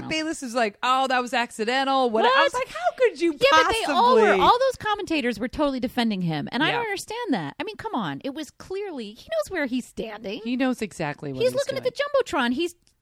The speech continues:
Speaker 2: ten thousand feet tall on the
Speaker 1: Yes,
Speaker 2: Jumbotron.
Speaker 1: I know.
Speaker 2: <laughs>
Speaker 1: And
Speaker 2: I
Speaker 1: also,
Speaker 2: mean,
Speaker 1: he's
Speaker 2: that's
Speaker 1: smiling.
Speaker 2: where
Speaker 1: He
Speaker 2: he
Speaker 1: was totally
Speaker 2: is.
Speaker 1: smiling,
Speaker 2: He
Speaker 1: like,
Speaker 2: was
Speaker 1: "Oh."
Speaker 2: smiling. It's
Speaker 1: So,
Speaker 2: true.
Speaker 1: you know, <clears throat> here's the thing. I think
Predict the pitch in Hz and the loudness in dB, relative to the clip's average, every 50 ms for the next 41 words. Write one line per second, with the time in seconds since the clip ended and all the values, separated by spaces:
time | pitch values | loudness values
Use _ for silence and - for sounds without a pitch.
0 | _ _ - - 403 427 427 427 440 370 349 349 320 320 381 240 - 370 349 - | _ _ -8 -6 -6 -6 -4 -2 0 2 4 2 2 0 -4 -4 -2 -2 -4 -2
1 | - 381 415 427 427 392 262 220 294 - 214 175 165 370 311 339 370 - 233 240 | 2 6 6 6 6 6 4 2 2 2 2 2 2 2 2 0 2 4 4 6
2 | 277 277 269 220 185 - - 269 285 285 262 302 359 - - 359 262 254 262 - | 8 8 8 6 6 4 4 4 4 6 8 6 6 6 4 2 2 2 0 0
3 | 302 294 - 254 294 294 349 370 320 240 - - - 240 466 480 427 330 311 311 | -2 -2 0 2 4 4 4 4 4 2 2 2 0 0 0 0 2 2 2 4
4 | 311 - - - 311 311 359 392 349 220 190 185 190 196 190 180 190 202 202 196 | 2 0 0 0 0 0 2 2 0 0 0 2 2 2 2 2 2 2 4 4
5 | 196 190 175 160 160 160 - - _ _ _ - - _ - - 226 302 294 277 | 4 2 0 -2 -6 -10 -12 -14 _ _ _ -20 -20 _ -10 -2 2 4 6 6
6 | 277 262 285 320 339 349 254 196 180 175 - _ - 277 247 226 262 226 269 320 | 6 4 2 2 2 2 2 0 -2 -4 -8 _ -8 -8 -8 -8 -8 -6 -4 -4
7 | 302 269 254 190 180 135 123 - - - 214 - 285 302 277 240 | -4 -4 -4 -6 -6 -8 -8 -10 -10 -10 -8 -6 -6 -8 -8 -10